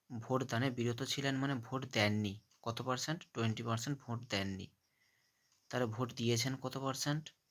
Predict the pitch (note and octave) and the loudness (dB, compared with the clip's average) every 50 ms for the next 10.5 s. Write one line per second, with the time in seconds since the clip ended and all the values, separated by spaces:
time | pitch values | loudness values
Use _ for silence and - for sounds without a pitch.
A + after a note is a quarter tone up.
0 | _ _ _ G2+ G#2+ - - - C3 B2 A#2 - C3 B2+ B2 A#2 A#2 A#2 A#2+ B2 | _ _ _ -6 -4 -4 -2 0 0 0 0 0 -4 -4 -4 0 0 0 0 2
1 | A#2 A#2+ A#2 A#2 A2 A#2 C3+ C#3 D3+ - _ _ _ _ _ _ _ _ _ _ | 2 2 2 2 2 0 -2 -6 -6 -10 _ _ _ _ _ _ _ _ _ _
2 | _ _ _ _ _ _ _ _ _ _ _ _ - _ _ _ _ _ - C3 | _ _ _ _ _ _ _ _ _ _ _ _ -20 _ _ _ _ _ -4 -4
3 | C3+ C#3+ C#3+ C#3+ C#3 D3 D3 D3 C3 A#2+ A2 G#2+ A2+ B2 A#2+ A2+ B2+ C3+ C#3 C#3+ | -2 0 0 0 2 4 2 2 4 4 2 0 2 0 2 4 4 4 4 4
4 | C#3+ C#3+ C#3+ C#3 C#3+ - - A2 - - - - A2+ A2+ A#2+ - B2+ B2 - C#3+ | 4 2 2 2 2 -2 -6 -6 -6 -4 -2 -2 -2 -2 0 -2 -2 0 0 -2
5 | C#3 B2 A#2+ A#2+ A#2 A#2 - - _ B2+ B2+ B2+ - D#3+ F3 A#3 - _ _ _ | -2 -2 -4 -6 -6 -6 -10 -10 _ -2 -2 -2 0 -2 -4 -4 -6 _ _ _
6 | - - - - - - _ _ - - A#2 B2 B2 C3 C3+ - - _ _ _ | -20 -20 -20 -20 -20 -20 _ _ -2 0 0 2 4 2 0 0 -2 _ _ _
7 | _ _ _ - - - - A#2 A#2 A#2 B2+ C3+ C3+ C3 C3+ - B2 A2+ A#2 - | _ _ _ -8 -8 -6 -2 0 -2 0 0 0 0 0 0 0 0 0 0 0
8 | C3+ C3+ B2+ - C#3 C3+ B2 B2 B2 B2+ B2+ A#2+ A#2 A#2 A#2 A#2 - C3+ C#3 C3+ | 0 0 0 2 0 -2 0 0 -2 -2 0 0 0 0 0 2 2 2 4 4
9 | - G#2+ G#2+ B2 C#3+ - - A#2 A2+ A2+ A#2+ A#2+ A#2+ C3 - - A2 A2+ - - | 2 0 -2 -4 -4 -4 -2 -2 0 0 -2 -2 -4 -6 -6 -6 -8 -8 -6 -6
10 | A#2+ A#2+ B2+ B2+ B2 - D3+ D3 D3 | -6 -2 -2 -2 0 0 0 -2 -2